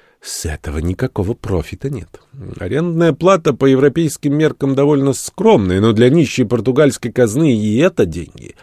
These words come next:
А если еще учесть, что тринидадцы могли просто забрать этот остров себе, никого не спрашивая, то и подавно. В результате проведенной негоции остров Сан-Мигель перешел в полное распоряжение тринидадцев, и, судя по тому, как они там начали обустраиваться,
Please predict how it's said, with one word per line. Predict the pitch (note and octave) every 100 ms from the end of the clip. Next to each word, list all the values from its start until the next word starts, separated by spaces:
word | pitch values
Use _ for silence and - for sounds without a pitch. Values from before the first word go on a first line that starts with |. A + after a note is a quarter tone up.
| _ - _ _
А | -
если | E2 F#2+ G#2+ G#2+
еще | G2 A2
учесть, | G#2 - C3+
что | - G2+
тринидадцы | - G2+ G2 A#2+ - A2
могли | A2 G2+ A#2
просто | - A#2+ -
забрать | F#2+ A2+ F#2+ D#3+ A3+
этот | A#3+ D#3+ C#3
остров | - G2+ F#2+
себе, | D3+ D3
никого | G#2+ A#2 D#3 B2
не | D#3
спрашивая, | - F#3+ C#3 - - - _
то | G2
и | D#2+
подавно. | B2 D#3 A#3+ G3 - - _ _ _ _ _ _
В | -
результате | D2+ D2 D2+ F#2 F2
проведенной | E2 E2+ D#2 G2 G2 F#2+ F2+
негоции | F#2 F#2 D3+ E3+ - -
остров | - E3+ - A#2 G2
Сан-Мигель | - D#3+ A2 A2 G2+ F#2+ F3+ C3+ - - - _
перешел | D#3+ D3 C3+ E3+ C#3
в | -
полное | - F3+ C#3 C3
распоряжение | A#2+ - B2 A#2 D#3 C3+
тринидадцев, | G#2+ A#2+ G2+ F2+ - F2
и, | - G2
судя | A2 F#2+
по | E2+ F2+
тому, | F#2+ F#2+
как | F#2+ G2
они | F#2
там | E2 F2+ F#2
начали | F#2 E2+ F2
обустраиваться, | E2+ F#2 - F3 F3 - _ - -